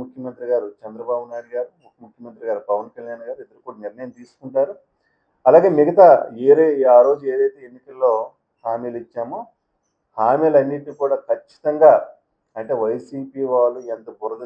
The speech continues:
జల్లినా సరే అవి ఏమీ కూడా మరి ఈరోజు మా మీద ఎటువంటి దుష్ప్రచారం చేసినా సరే ప్రజలు నమ్మే పరిస్థితిలో లేరు. కాబట్టి మేము ఏవైతే యువకులకు ఇచ్చామో హామీ, ఆ హామీని నిలబెట్టుకుంటాం. రెండవది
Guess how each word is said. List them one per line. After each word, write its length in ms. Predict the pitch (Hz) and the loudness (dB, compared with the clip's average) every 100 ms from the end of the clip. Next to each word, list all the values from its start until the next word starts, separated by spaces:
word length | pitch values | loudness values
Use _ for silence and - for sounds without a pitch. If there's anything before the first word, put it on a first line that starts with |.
| 113 | -10
జల్లినా 320 | 113 117 113 107 - | -10 -10 -10 -10 -8
సరే 220 | 107 113 95 _ _ _ _ _ _ _ _ - | -6 -4 -6 _ _ _ _ _ _ _ _ -10
అవి 180 | 110 107 113 | -10 -8 -6
ఏమీ 180 | 135 135 131 | -4 -2 0
కూడా 220 | 127 127 113 123 - _ _ _ | 4 6 6 2 -4 _ _ _
మరి 220 | 113 113 113 | -6 -6 -6
ఈరోజు 260 | 107 120 127 117 | -6 -4 -6 -6
మా 80 | 110 | -8
మీద 120 | 123 113 | -8 -12
ఎటువంటి 260 | 110 120 110 | -14 -18 -20
దుష్ప్రచారం 560 | _ _ 127 131 123 123 117 - | _ _ -8 -4 -4 -4 -14 -10
చేసినా 340 | 123 135 147 139 139 | -6 -6 -6 -6 -6
సరే 200 | 123 185 220 _ _ _ _ _ - | -6 -8 -12 _ _ _ _ _ 0
ప్రజలు 280 | 123 127 160 139 | 0 2 -2 -4
నమ్మే 240 | 127 131 - | -6 -6 -6
పరిస్థితిలో 440 | 113 - _ 123 113 | -8 -10 _ -12 -10
లేరు. 220 | 107 110 - - _ _ _ 123 | -8 -8 -10 -18 _ _ _ -2
కాబట్టి 440 | 127 147 151 156 120 131 - _ _ _ _ _ _ _ | 0 -2 -6 -6 -6 -8 -16 _ _ _ _ _ _ _
మేము 360 | 117 123 156 170 151 | -10 -4 -2 0 0
ఏవైతే 280 | 160 170 160 135 | 0 -2 -4 -4
యువకులకు 400 | 139 139 139 _ | -6 -6 -14 _
ఇచ్చామో 320 | 123 139 127 110 | _ -12 -10 -8
హామీ, 260 | 110 113 143 139 | -8 -8 -10 -12
ఆ 20 | 107 | -8
హామీని 420 | 117 123 120 117 110 110 | -8 -10 -20 _ _ -16
నిలబెట్టుకుంటాం. 640 | 110 113 - - 110 165 147 | -14 -16 -20 -20 -14 -12 -10
రెండవది 440 | 135 170 185 175 | -8 -2 -2 -2